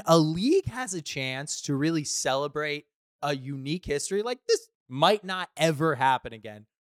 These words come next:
With modern medicine, maybe it becomes commonplace, but for a, a team to be able to, a, a league to be able to celebrate one of its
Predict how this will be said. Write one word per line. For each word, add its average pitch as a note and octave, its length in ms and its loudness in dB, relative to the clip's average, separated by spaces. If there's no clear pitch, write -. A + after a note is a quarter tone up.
With B3 240 -2
modern F3+ 480 2
medicine, F#3 560 -6
maybe C4+ 520 -2
it F#3+ 160 0
becomes F3+ 400 -2
commonplace, E3 840 -4
but F#3 280 2
for F#3+ 260 0
a, D#3 160 0
a D3+ 120 -4
team C4+ 720 -4
to F3+ 320 -4
be E3 220 -2
able F3 280 -4
to, C3+ 240 -6
a, F3+ 100 2
a E3+ 140 2
league G3 540 0
to E3+ 100 -4
be F3 160 -4
able F3 180 -2
to E3 80 -8
celebrate D#3 640 -2
one D3 160 -8
of D#3+ 100 -8
its B2+ 180 -6